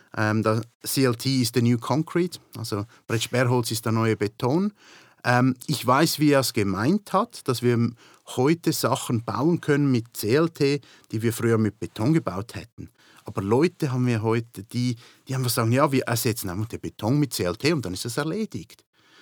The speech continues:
Aber es ist eben schon noch ein bisschen mehr bauphysikalisch, Feuchteschutz, all diese Sachen, Feuerschutz, die sind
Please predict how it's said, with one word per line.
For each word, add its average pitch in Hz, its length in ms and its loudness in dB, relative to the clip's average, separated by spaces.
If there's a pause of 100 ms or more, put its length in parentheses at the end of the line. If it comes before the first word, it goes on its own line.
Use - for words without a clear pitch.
(140)
Aber 120 100 -6
es 117 100 -4
ist 131 160 -4
eben 127 160 0
schon 139 180 0
noch 156 160 0
ein 151 80 0
bisschen 160 320 -2
mehr 147 160 0
bauphysikalisch, 110 1300 -6 (340)
Feuchteschutz, - 960 -4
all 139 200 -4
diese 156 260 -2
Sachen, 120 540 -4
Feuerschutz, 147 800 -4 (480)
die 156 60 0
sind 135 240 0